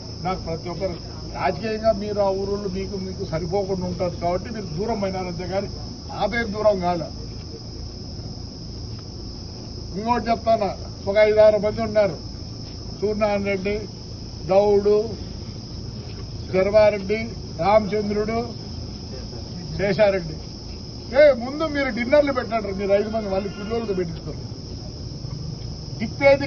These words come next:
కీ తిప్పేది వాళ్ళకు డిన్నర్లా. ఏ, మీకు ఆతులు తింటూ పెట్టండి,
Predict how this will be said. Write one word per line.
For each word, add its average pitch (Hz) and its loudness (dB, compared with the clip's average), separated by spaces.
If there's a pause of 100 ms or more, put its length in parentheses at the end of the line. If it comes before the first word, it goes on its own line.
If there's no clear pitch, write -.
కీ 277 2 (120)
తిప్పేది 285 4 (1500)
వాళ్ళకు 247 6
డిన్నర్లా. 196 2 (1040)
ఏ, - 12 (180)
మీకు 240 -6 (140)
ఆతులు 220 6
తింటూ 190 -6
పెట్టండి, 165 -8